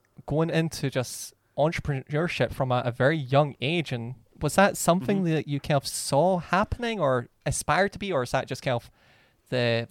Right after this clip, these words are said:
Speaker 1: the dreams facilitated the entrepreneurship?
Speaker 2: Um, I think there's a bit of both, really. I think, like, my dad, um, when I was growing up, my dad had his own business, and he always said to me when I was a kid, like,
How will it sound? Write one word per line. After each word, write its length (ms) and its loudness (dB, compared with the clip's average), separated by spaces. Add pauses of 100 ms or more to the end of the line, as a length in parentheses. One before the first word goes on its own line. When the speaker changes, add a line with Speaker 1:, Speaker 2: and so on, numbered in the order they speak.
(200)
Speaker 1:
the 140 2 (220)
dreams 380 0
facilitated 1200 -2 (220)
the 320 2 (160)
entrepreneurship? 840 -2 (1120)
Speaker 2:
Um, 300 2
I 80 -4
think 160 -2
there's 100 0
a 60 -2
bit 140 -4
of 120 -8
both, 320 0
really. 280 -6
I 60 -6
think, 340 -12
like, 260 -4
my 140 -4
dad, 360 -4 (220)
um, 680 -8 (120)
when 140 -2
I 40 0
was 80 -4
growing 200 -4
up, 120 -8
my 60 -12
dad 180 -6
had 120 -6
his 120 -10
own 120 -6
business, 480 -12
and 160 -10
he 340 -10
always 240 -8
said 220 -4
to 100 -14
me 100 -8
when 120 -8
I 20 -8
was 80 -10
a 60 -16
kid, 340 -8
like, 360 -12